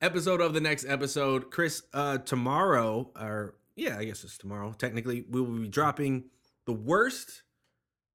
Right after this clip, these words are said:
or what is it? What did we do? We did a, a classic Christmas movie that we hate, that gets played every year. Chris has one, I have one. We're gonna break it down.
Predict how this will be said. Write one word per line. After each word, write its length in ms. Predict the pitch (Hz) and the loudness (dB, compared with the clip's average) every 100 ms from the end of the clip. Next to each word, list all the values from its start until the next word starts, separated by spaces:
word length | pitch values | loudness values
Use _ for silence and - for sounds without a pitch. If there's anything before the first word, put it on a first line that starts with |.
| _ | _
or 280 | 120 113 107 - _ - | -4 -4 -4 -14 _ -6
what 180 | 156 | -4
is 120 | 208 226 | -2 -4
it? 160 | 226 | -4
What 60 | 170 | -4
did 60 | 214 | -4
we 60 | |
do? 180 | 220 262 | -4 -8
We 100 | 127 | -8
did 180 | 131 143 | -6 -2
a, 340 | 147 143 135 139 _ _ _ | 2 2 2 -4 _ _ _
a 80 | - | -12
classic 480 | - 196 262 262 247 | -2 4 4 2 -4
Christmas 460 | - 208 202 190 185 | -2 -2 0 -2 0
movie 520 | 180 170 175 170 - _ _ _ _ _ | -2 0 -4 -6 -10 _ _ _ _ _
that 160 | 110 110 | -8 -4
we 180 | 127 139 | -2 0
hate, 300 | 131 85 - _ _ | -2 -4 -10 _ _
that 80 | 110 | -8
gets 200 | 110 123 | -6 -6
played 280 | - 143 127 | -2 2 4
every 280 | 135 143 170 | 4 2 2
year. 300 | 147 90 87 - _ _ _ | 2 0 -6 -18 _ _ _
Chris 220 | - 165 170 | 0 0 2
has 180 | 151 | 0
one, 220 | 135 135 135 | 2 2 2
I 160 | 135 | 2
have 140 | 131 117 | 2 0
one. 240 | 120 117 | 0 0
We're 60 | 135 | 0
gonna 140 | 156 | 0
break 200 | 110 107 | 0 -2
it 80 | 104 | -2
down. 320 | 110 104 107 | -4 -2 -4